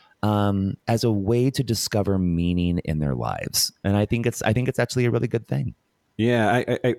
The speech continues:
Speaker 2: I was thinking too about how, like, y-, tying it to religion is exactly right. I think specifically
Speaker 1: Yeah.
Speaker 2: Christianity, how, you know, the occult, like, you're gonna go to hell. Tarot, you're gonna go to hell. If you play with the Ouija board, you're gonna go to hell. Don't play Dungeons and Dragons, you're gonna go to hell. It's
Speaker 1: Mm-hmm.
Speaker 2: the, it's the devil.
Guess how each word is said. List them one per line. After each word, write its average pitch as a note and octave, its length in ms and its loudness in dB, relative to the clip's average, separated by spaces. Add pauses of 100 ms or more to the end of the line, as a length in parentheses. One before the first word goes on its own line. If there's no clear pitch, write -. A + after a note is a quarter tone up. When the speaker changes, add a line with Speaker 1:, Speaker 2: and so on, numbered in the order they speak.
Speaker 2:
I - 20 2
was A#2+ 200 0
thinking C3+ 280 0
too C3 200 2
about F#2+ 360 2
how, F2+ 580 0
like, E2 380 0
y-, F#2+ 220 0
tying D#3+ 260 2
it C3+ 60 0
to G#2 80 -2
religion G2+ 280 0
is D#2 100 -2
exactly D#2+ 340 -2
right. C#2 200 0
I C#2 60 0
think C#2+ 180 -4
specifically F2+ 420 0
Speaker 1:
Yeah. C#2 60 2
Speaker 2:
Christianity, D2+ 680 -2
how, D#2 360 0
you F#2 240 -2
know, D#2 160 0 (360)
the F#2 280 2
occult, D#2+ 600 0
like, E2 280 -2
you're E2+ 100 0
gonna D#2+ 160 0
go D#2+ 100 2
to D#2 120 0
hell. C#2+ 520 0
Tarot, F2 280 2
you're E2+ 80 2
gonna E2 120 0
go E2 120 2
to D#2 60 -2
hell. C#2+ 220 0
If - 80 -4
you - 60 -6
play G2 160 0
with G2 80 0
the F2 80 -2
Ouija E2 240 0
board, D#2 260 0
you're D#2+ 60 -2
gonna D#2 140 -2
go E2+ 100 0
to D#2+ 80 0
hell. C#2 220 0
Don't F#2 200 -4
play A#2 100 0
Dungeons F#2+ 300 0
and F#2 80 -2
Dragons, D2+ 380 0
you're D2+ 80 -4
gonna D#2+ 140 -2
go E2+ 120 0
to F2+ 60 0
hell. C#2 380 0 (260)
It's D#2+ 320 -2
Speaker 1:
Mm-hmm. G2+ 40 0
Speaker 2:
the, F2+ 180 0
it's F#2+ 160 -2
the F2+ 100 -2
devil. E2 460 0